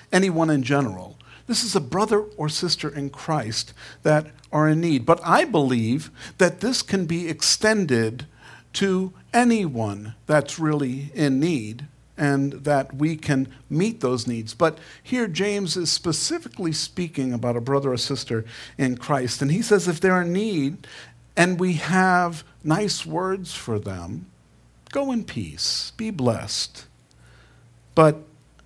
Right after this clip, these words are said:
we don't do anything for them, what does it profit? Who is it profiting? We can bless them all we want, but how are we providing for them? How are we helping them and meeting their needs?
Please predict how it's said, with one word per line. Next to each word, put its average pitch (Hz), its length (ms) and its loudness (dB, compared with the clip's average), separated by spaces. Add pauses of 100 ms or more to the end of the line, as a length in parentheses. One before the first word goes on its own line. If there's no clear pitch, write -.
we 151 160 4
don't 160 220 2
do 160 220 4
anything 123 440 0
for 117 280 -2
them, 123 260 -2
what 262 120 -4
does 277 120 -8
it - 160 -12
profit? 101 540 -8 (1000)
Who 233 300 0
is 135 200 -2
it 117 140 -8
profiting? 107 640 -6 (340)
We 269 100 2
can 165 160 2
bless 185 340 2
them 139 480 0 (160)
all 175 240 2
we 139 140 0
want, 151 420 -4 (320)
but - 120 -4
how 240 300 -2
are 202 60 2
we 180 180 -2
providing 165 760 -8
for 101 200 -12
them? 87 380 -16 (880)
How 180 160 2
are 208 160 4
we 175 220 -2
helping 175 520 2
them 139 200 2
and 131 120 0
meeting 160 300 0
their 135 180 0
needs? 151 500 -4